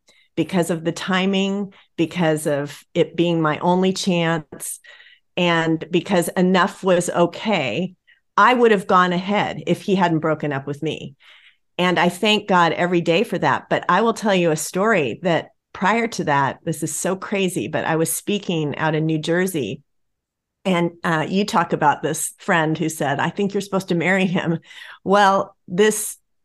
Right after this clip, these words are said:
I was speaking to five hundred youth workers, and they all walked out of the room for lunch. And I would always just go in an office and not talk. And, but this one woman stayed behind,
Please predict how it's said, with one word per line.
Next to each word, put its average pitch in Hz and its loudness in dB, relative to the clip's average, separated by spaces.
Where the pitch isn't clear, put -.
I 175 2
was 185 -2
speaking 240 -4
to 196 -2
five 214 2
hundred 220 0
youth 180 -4
workers, 170 -2
and 165 -2
they 151 -4
all 190 4
walked 175 0
out 165 4
of 170 0
the 160 -2
room 160 0
for 165 -2
lunch. 147 -2
And 151 -2
I 156 2
would 165 2
always 156 2
just 156 -8
go 156 0
in 156 0
an 143 -2
office 156 -2
and 151 -4
not 151 -2
talk. 160 0
And, 151 -4
but 170 -2
this 180 0
one 208 2
woman 208 0
stayed 147 -4
behind, 151 -4